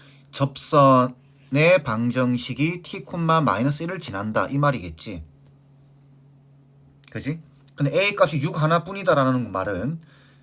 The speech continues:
어, 접선이 한 개뿐이다라는 이야기야. 그러면서, 어, 요 말과 요 말을 우리가 합쳐보게 되면은,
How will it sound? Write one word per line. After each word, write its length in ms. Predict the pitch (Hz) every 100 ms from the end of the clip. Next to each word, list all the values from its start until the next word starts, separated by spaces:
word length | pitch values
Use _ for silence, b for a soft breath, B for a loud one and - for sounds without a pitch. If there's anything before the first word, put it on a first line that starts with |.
| b b b _
어, 180 | 113 104
접선이 400 | - 160 - 196
한 180 | 170 226
개뿐이다라는 680 | 226 202 202 180 117 90 87
이야기야. 440 | 85 82 82 76 - _ _ _ _ _ _ _
그러면서, 760 | - 135 175 123 113 156 185 - b b b b b
어, 200 | 110 107 101
요 300 | 156 185 185
말과 720 | 170 170 165 170 170 175 156
요 200 | 113 139
말을 400 | 143 131 131 131
우리가 240 | 107 110
합쳐보게 520 | 117 151 - 160 120 110
되면은, 480 | 98 90 110 170